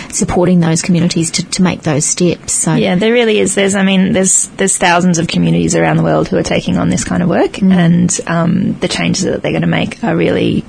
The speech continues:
Speaker 2: great for local areas because they know the local, um, issues really well, and they can devise solutions that work for local people, which is
Speaker 1: Yeah.
Speaker 2: really great.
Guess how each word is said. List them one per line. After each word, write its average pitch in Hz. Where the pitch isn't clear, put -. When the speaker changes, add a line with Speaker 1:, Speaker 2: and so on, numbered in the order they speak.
Speaker 2:
great 165
for 202
local 190
areas 214
because -
they 175
know 180
the 180
local, 175
um, 170
issues 233
really 240
well, 226
and 180
they 165
can 165
devise 165
solutions 147
that -
work -
for 160
local 147
people, -
which 185
is 175
Speaker 1:
Yeah. -
Speaker 2:
really -
great. -